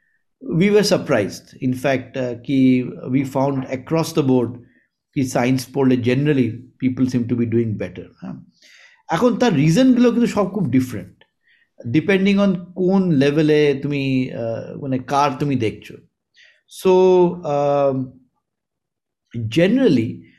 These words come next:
আমরা যেটা খুঁজে, আমরা, মানে, আমাদের রিসার্চ যেটা বলছে আমাদের, কি ইঞ্জিনিয়ারিং চাকরি সেটা আমরা জানি, ইঞ্জিনিয়ারিং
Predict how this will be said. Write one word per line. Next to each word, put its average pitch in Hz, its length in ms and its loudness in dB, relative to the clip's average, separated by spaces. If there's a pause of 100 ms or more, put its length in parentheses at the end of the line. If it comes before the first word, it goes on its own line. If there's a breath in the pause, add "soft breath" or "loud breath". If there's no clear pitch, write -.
(240 loud breath)
আমরা 165 480 2
যেটা 151 240 -2
খুঁজে, 151 300 -4
আমরা, 143 440 -4
মানে, 131 180 -2
আমাদের 131 200 0
রিসার্চ 135 260 -2
যেটা 131 180 0
বলছে 127 380 -4
আমাদের, 104 380 -8 (460 soft breath)
কি 196 360 0
ইঞ্জিনিয়ারিং 208 600 2
চাকরি 220 420 0
সেটা 214 220 0
আমরা 196 140 2
জানি, 113 480 -2
ইঞ্জিনিয়ারিং 147 480 0